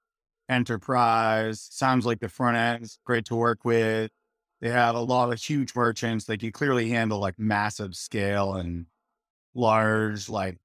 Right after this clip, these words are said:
you know, Adidas type clients. But yeah,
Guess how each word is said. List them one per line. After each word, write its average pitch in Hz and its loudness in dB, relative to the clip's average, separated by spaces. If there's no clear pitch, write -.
you 120 -2
know, 95 0
Adidas 120 0
type 104 -2
clients. 107 -2
But 107 2
yeah, 117 2